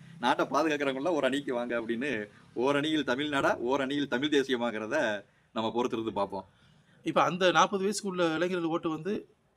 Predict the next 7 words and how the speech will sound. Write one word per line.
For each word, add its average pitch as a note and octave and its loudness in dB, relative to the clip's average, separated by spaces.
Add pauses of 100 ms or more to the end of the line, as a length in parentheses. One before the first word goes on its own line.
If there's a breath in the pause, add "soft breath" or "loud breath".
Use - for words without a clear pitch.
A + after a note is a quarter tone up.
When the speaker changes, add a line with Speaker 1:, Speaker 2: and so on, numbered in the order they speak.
(120)
Speaker 2:
ஏ-, F3 2
அதாவது D#3+ 2
ஏ F3+ 2
டி G3+ 2
எம் F#3 2
கேக்கோ F#3 -2 (960)
சீமானுக்கோ F#3+ 2